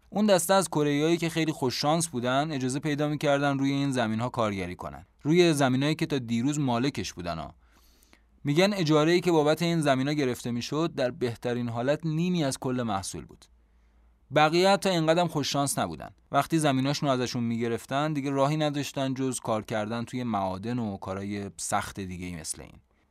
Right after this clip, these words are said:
توی این سالها هر کسی که از این مجموع قوانین پیروی نمی‌کرد یا اعتراضی می‌کرد، یه راست می‌فرستادنش به یه زندان مخوفی توی سئول که می‌گفتن هیچ زندانی زنده از اونجا برنگشته.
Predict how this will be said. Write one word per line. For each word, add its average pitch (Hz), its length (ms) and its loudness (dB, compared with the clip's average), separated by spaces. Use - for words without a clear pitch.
توی 208 140 2
این 214 140 2
سالها 151 600 4
هر 165 220 4
کسی 170 340 -4
که 156 140 0
از 135 140 2
این 143 160 0
مجموع 117 400 -2
قوانین 113 440 0
پیروی 110 340 0
نمی‌کرد 104 560 -2
یا 104 160 -2
اعتراضی 113 560 -2
می‌کرد، 131 480 -2
یه 151 120 4
راست 185 220 4
می‌فرستادنش 160 600 0
به 143 80 2
یه 143 100 4
زندان 131 440 2
مخوفی 120 580 -2
توی 117 220 -2
سئول 139 500 -2
که 135 140 -6
می‌گفتن 135 440 -2
هیچ 143 220 -4
زندانی 113 640 0
زنده 120 400 0
از 120 160 2
اونجا 101 220 -2
برنگشته. 87 600 -8